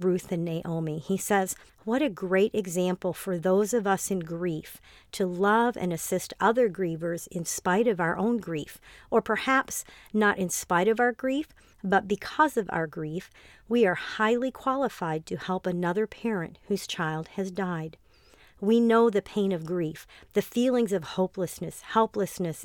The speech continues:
and aloneness. We who are in grief have a tenderized heart for those who have suffered a similar loss. Ruth's love for her mother-in-law was greater than her love for herself, and she made a commitment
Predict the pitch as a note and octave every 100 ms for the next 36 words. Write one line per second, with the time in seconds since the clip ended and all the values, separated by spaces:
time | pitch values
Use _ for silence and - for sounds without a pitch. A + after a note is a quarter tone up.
0 | - F#3+ F#3 F3 F3+ F#3+ E3+ - - -
1 | - - - F3+ G3 A#3+ C4+ A#3 G#3 E3+
2 | E3+ G3 B3 A3+ E3+ D3+ F#3 - - -
3 | - - A#3 G#3 - - A#3+ B3+ A#3+ G#3+
4 | G#3 - - B3 A3+ - - - F3 F3+
5 | F#3 - G#3 F3+ - - A#3+ - F3 D#3+
6 | F#3+ - - F3+ F3 F#3+ G3 A3 A3 F3
7 | - - _ - - _ G3 G#3 C4+ D#4
8 | - - G3 G3 G3 - A3 G#3+ A#3 F#3+
9 | E3+ E3+ D#3+ D#3 D3+ E3+ - - _ F#3
10 | E3+ - F3+ F#3+ A#3+ B3 F3 D#3 - -
11 | - F3 E3+ F#3 F3 F3 G#3 F#3+ D#3+ -
12 | - F3 E3 - D#3+ - - - A3 -
13 | - _ _ _ _ _ _ _ - -
14 | E3+ - - A#3+ B3+ C4 C4 - B3+ C#4
15 | D4 E3+